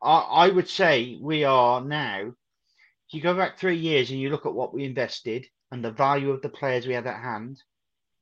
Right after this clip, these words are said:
I think it, we're in a great position. If you look at the players that we've got now in the club, what they're worth, I don't think so.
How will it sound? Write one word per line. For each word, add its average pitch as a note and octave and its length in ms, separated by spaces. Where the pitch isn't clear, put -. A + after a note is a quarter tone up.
I C#3+ 140
think C3+ 300
it, A#2+ 80
we're B2 180
in A#2 60
a A2+ 60
great B2+ 340
position. G2+ 500
If C3 140
you G3 160
look F3+ 160
at F3 80
the C3+ 80
players D3 440
that C#3 100
we've B2+ 180
got B2 220
now C3+ 340
in B2 140
the A#2 80
club, C#3+ 340
what A#2 240
they're A#2 120
worth, C#3 320
I G#2+ 120
don't G2 240
think F2+ 180
so. F2 160